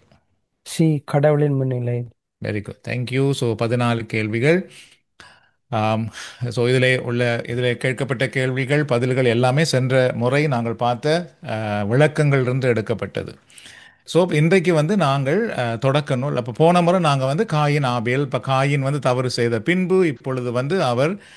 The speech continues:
Speaker 2: அ, ஏதோனிலிருந்து வெளியேற்றப்படுகின்றார். அவர் ஒரு, ஒரு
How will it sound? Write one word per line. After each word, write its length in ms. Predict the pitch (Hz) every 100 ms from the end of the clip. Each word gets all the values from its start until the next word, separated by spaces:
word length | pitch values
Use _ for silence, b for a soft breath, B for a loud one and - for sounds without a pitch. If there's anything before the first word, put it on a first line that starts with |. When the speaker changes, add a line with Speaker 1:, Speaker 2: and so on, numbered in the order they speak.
| B B
Speaker 2:
அ, 1400 | 120 113 110 107 107 107 107 107 110 58 57 60 57 50 50 50 - - 69 58 _ -
ஏதோனிலிருந்து 920 | 123 135 131 123 120 123 139 156 123
வெளியேற்றப்படுகின்றார். 1120 | 120 120 110 117 123 120 127 123 127 135 139
அவர் 340 | 131 113 110 110
ஒரு, 380 | 110 110 110 110
ஒரு 380 | 107 113 110